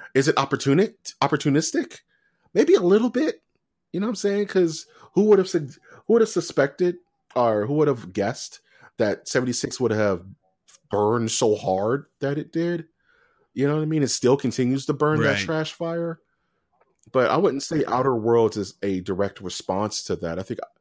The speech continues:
Speaker 1: Outer Worlds was gonna exist either now or at E three n-,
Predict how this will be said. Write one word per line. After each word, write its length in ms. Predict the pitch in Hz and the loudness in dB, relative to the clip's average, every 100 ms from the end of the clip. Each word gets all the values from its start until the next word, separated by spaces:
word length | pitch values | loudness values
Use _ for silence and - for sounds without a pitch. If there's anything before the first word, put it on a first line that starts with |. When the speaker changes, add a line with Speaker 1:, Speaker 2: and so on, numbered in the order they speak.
| - | -6
Speaker 1:
Outer 180 | 98 104 | -4 -2
Worlds 380 | 95 98 98 - | -2 -2 -4 -8
was 120 | 90 | -8
gonna 160 | 98 92 | -8 -8
exist 580 | 82 - 95 92 - _ _ - - | -10 -6 -6 -6 -12 _ _ -20 -8
either 260 | 151 156 120 | 0 2 2
now 640 | 104 107 113 113 110 110 _ _ _ - | 2 0 2 0 0 -2 _ _ _ -4
or 200 | 107 - | -2 0
at 180 | 113 113 | 2 2
E 120 | 104 | 0
three 640 | 101 - 117 110 104 98 - _ _ _ | -4 -4 -2 -2 -6 -10 -16 _ _ _
n-, 100 | - | -6